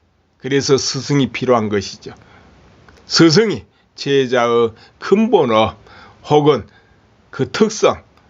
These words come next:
혹은 습관, 정신의 상태, 수준을 보고 거기에 맞는 처방을 내리니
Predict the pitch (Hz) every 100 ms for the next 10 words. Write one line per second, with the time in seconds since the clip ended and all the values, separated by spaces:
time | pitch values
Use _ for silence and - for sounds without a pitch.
0 | _ - 156 147 101 - _ - - 220
1 | 180 113 87 _ _ _ _ _ _ _
2 | _ _ _ _ - - 151 151 202 196
3 | 120 101 - - 170 170 135 98 - -
4 | - - 214 214 208 139 101 101 104 117
5 | 107 95 - - - - 131 127 135 120
6 | 107 101 104 117 170 208 - 175 165 147
7 | 117 101 107 113 107 110 113 95